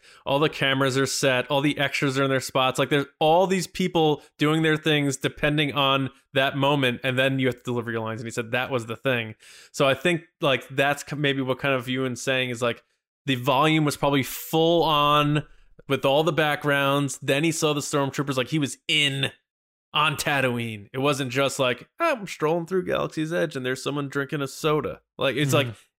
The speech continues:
Speaker 1: no, you're in the galaxy, and he sees stormtroopers, and he's probably like, "That I remember from when I was a kid. I didn't experience that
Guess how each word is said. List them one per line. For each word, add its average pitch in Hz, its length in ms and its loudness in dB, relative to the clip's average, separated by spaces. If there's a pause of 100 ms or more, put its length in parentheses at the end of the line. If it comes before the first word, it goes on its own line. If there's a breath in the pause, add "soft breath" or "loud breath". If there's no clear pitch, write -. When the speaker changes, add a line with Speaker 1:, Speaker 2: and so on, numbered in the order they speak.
(140)
Speaker 1:
no, 165 120 -4
you're 151 180 -2 (160)
in 170 420 0
the 139 100 0
galaxy, 135 800 -2
and 110 100 -8
he 117 60 -6
sees 139 420 -2
stormtroopers, 135 520 -2
and 117 100 -8
he's 120 80 -10
probably 127 260 -2
like, - 60 -18 (560 soft breath)
"That 156 340 2
I 147 120 2
remember 143 340 4
from 143 120 -6
when 139 80 2
I - 40 4
was 131 80 0
a 127 60 -4
kid. 214 280 4
I 139 100 4
didn't 156 260 0
experience 220 520 0
that 151 380 -2